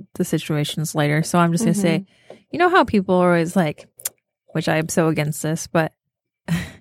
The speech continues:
Speaker 1: "Well, she wore, you know, a sexy outfit, so she had it coming."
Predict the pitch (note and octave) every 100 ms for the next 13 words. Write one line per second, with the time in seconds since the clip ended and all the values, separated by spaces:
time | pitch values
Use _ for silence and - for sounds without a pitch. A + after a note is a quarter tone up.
0 | _ _ _ _ - G3 E3 - F#3 E3+
1 | F#3 F#3+ F#3+ F3+ F#3+ F3 D#3 D#3+ - -
2 | G#3 G3+ G3+ F#3 A#3 C#4 E3+ - E3+ -
3 | G3+ F3 - G#3+ G#3+ D3+